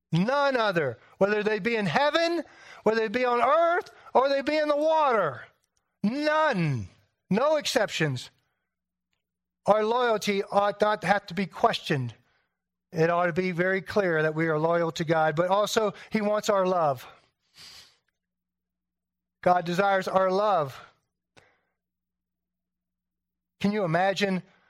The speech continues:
how God must feel when we do the things he hates? Oh, these people that I've loved and given so much to, and they say they love me. In fact, on,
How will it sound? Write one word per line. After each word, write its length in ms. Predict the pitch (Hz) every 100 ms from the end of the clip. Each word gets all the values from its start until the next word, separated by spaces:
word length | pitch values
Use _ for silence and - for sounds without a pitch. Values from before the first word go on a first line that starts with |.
| _ _ -
how 160 | 160
God 260 | 156 185 180
must 200 | 175 -
feel 440 | 196 185 185 180 143 - _ _ _ _ _ _
when 240 | 156 175 170
we 140 | 160
do 200 | 139 202
the 120 | 180
things 340 | 156 180 185 -
he 120 | 165
hates? 440 | 156 165 175 - - _ _ _ _ - - - - - - _ _ _ _ _ _ _ _ - - -
Oh, 140 | 254 196
these 180 | 233
people 600 | - 294 311 262 175 147 _ _ - -
that 100 | 233
I've 220 | 226 208
loved 420 | 247 302 285 208
and 160 | 196 196
given 260 | 294 269
so 160 | - 247
much 280 | 262 269 -
to, 240 | 254 190 - _ _ _ _ _ 185
and 120 | 220
they 120 | 247
say 320 | - 302 302
they 160 | 294 277
love 260 | 277 294
me. 160 | 254 202 - 233
In 100 | 233
fact, 320 | 302 294 285
on, 300 | 285 277